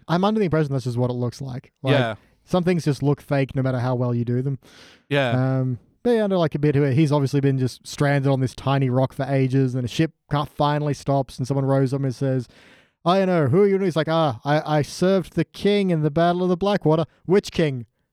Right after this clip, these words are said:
Speaker 1: "The one true king?"
Speaker 2: <laughs>
Speaker 1: "All right, it's Stannis." Okay, cool.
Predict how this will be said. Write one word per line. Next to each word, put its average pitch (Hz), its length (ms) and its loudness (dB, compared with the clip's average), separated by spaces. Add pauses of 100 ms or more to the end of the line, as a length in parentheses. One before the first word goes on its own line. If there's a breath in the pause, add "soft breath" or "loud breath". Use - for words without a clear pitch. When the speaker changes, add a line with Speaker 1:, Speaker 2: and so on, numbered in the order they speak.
(320)
Speaker 1:
"The 156 260 2
one 170 560 2
true 190 420 4
king?" 247 260 0
Speaker 2:
<laughs> 285 400 0 (920 loud breath)
Speaker 1:
"All 175 140 4
right, 170 180 4
it's - 200 -4
Stannis." 123 340 -4 (160)
Okay, 139 180 -4
cool. 113 200 -8